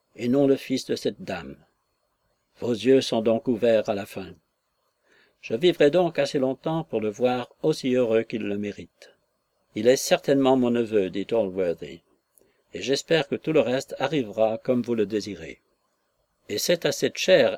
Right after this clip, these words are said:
excellente femme, » s'écria Mrs Miller, « à qui vous devez cette découverte ? » « À elle-même, » dit Allworthy. « Oh » s'écria Mrs Miller, en se jetant à genoux, «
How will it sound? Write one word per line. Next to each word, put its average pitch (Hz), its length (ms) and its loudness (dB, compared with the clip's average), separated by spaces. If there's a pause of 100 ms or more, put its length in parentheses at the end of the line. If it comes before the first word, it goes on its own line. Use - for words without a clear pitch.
excellente 120 540 -4
femme, » 160 540 -2 (380)
s'écria 107 500 -4
Mrs 101 400 -8
Miller, « 110 340 -4 (360)
à 127 80 -2
qui - 180 -2
vous 131 120 0
devez 123 260 2
cette 113 240 -6
découverte ? » « 123 680 -6 (680)
À 117 180 -8
elle-même, » 120 580 2 (100)
dit 107 200 -10
Allworthy. « 95 720 -6 (1000)
Oh » 131 380 6
s'écria 117 420 0
Mrs 113 380 -4
Miller, 117 340 -4 (220)
en - 140 -18
se - 180 -10
jetant 107 340 -6
à 95 80 -8
genoux, « 117 420 -4